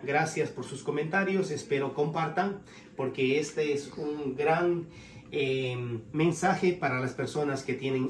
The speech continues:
el problema del pulgón en sus plantas. Lo que vamos a hacer es lo siguiente, vamos a utilizar una bomba atomizadora de agua. En este caso yo cogí agua que era de lluvia o agua filtrada. Aquí tengo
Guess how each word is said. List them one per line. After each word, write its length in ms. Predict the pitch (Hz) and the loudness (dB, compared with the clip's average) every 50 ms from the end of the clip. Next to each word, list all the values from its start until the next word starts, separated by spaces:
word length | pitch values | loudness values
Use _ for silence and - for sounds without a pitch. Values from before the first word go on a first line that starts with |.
| - - | -2 -4
el 220 | - 135 131 135 131 | -4 -2 -2 -2 -2
problema 480 | - 143 143 143 147 151 151 143 135 | 0 2 4 6 6 6 4 2 2
del 160 | 127 131 127 - | 2 2 0 2
pulgón 440 | 143 131 123 131 139 139 135 131 | 4 2 4 4 4 2 2 0
en 120 | 123 117 113 | -2 -4 -4
sus 180 | - 123 113 | -4 -6 -8
plantas. 560 | - - 117 101 95 - - - - - - - - - - - - - | -6 -4 -6 -4 -4 -6 -12 -16 -18 -18 -20 -20 -20 -20 -20 -20 -14 -2
Lo 140 | 160 170 165 | 0 0 4
que 120 | 165 190 190 | 4 6 8
vamos 300 | 233 240 226 214 190 208 | 8 8 8 6 6 4
a 60 | 190 | 2
hacer 360 | - - 208 208 208 - 180 | 4 6 8 8 8 6 2
es 140 | 165 139 147 | 0 2 4
lo 120 | 156 147 | 2 2
siguiente, 600 | - - 156 151 147 143 127 - - 214 - - - - - - - - - - - - - | 2 0 -4 -2 0 2 0 0 0 -6 -10 -12 -14 -20 -20 -20 -20 -20 -20 -20 -20 -14 -2
vamos 420 | 131 156 175 180 185 185 - 165 | 0 2 2 2 2 0 0 0
a 60 | 156 | -2
utilizar 640 | 143 143 143 - 147 147 131 123 160 160 151 - - | -2 -2 -2 -4 -6 -8 -6 -2 -2 -2 -2 -2 -2
una 300 | 175 160 175 180 170 156 | -2 -2 -2 0 -2 -2
bomba 600 | 139 147 160 160 165 160 160 165 175 170 - - - - - - | 0 0 0 0 0 0 0 0 -2 -2 -6 -12 -16 -20 -12 -10
atomizadora 880 | 143 - - 143 - 165 160 - 208 208 185 160 135 - - - - - - | -10 -4 -2 -2 -2 0 2 2 4 6 8 6 6 6 4 0 -4 -10 -12
de 220 | 139 123 120 120 | -2 0 2 2
agua. 440 | - 110 - - 208 220 - - - - - - - | 4 4 4 4 4 4 2 0 -8 -16 -18 -16 -4
En 140 | - 143 143 | -4 -2 0
este 240 | 151 143 - 170 156 | 0 -2 -2 -4 -2
caso 280 | - 180 - - - 147 | 0 0 -2 0 -2 -2
yo 220 | 139 139 139 135 | 0 0 0 0
cogí 340 | - - - 151 143 143 147 | -2 -4 -4 -4 -4 -4 -2
agua 640 | 143 143 135 139 139 135 135 135 135 135 135 135 - - - | 0 0 2 2 2 2 2 2 2 0 -2 -4 -10 -12 -4
que 300 | 123 120 117 117 120 123 | -2 0 2 2 2 2
era 160 | 123 123 120 | 2 2 2
de 140 | 123 135 131 | 2 0 0
lluvia 560 | 131 151 147 143 139 156 151 143 143 143 - - | 0 0 0 0 0 0 2 2 2 2 0 -2
o 160 | 120 113 110 | -2 -2 0
agua 260 | 117 123 131 147 143 | 0 0 0 0 0
filtrada. 680 | - 202 196 196 - 135 139 127 - 165 190 196 - - - - - - - - - - - | 2 2 0 2 2 2 2 4 4 2 0 0 -2 -14 -20 -20 -20 -20 -18 -18 -16 -10 -6
Aquí 260 | 135 127 - 151 147 | -6 -6 -4 -6 -6
tengo 440 | - 151 151 147 156 156 165 175 | 0 4 4 4 4 2 2 0